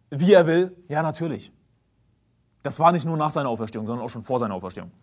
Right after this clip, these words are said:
Lukas Kapitel vier, schlagt auf Lukas Kapitel vier, Vers achtundzwanzig.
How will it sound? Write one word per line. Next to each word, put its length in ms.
Lukas 280
Kapitel 280
vier, 240
schlagt 200
auf 140
Lukas 260
Kapitel 240
vier, 220
Vers 160
achtundzwanzig. 680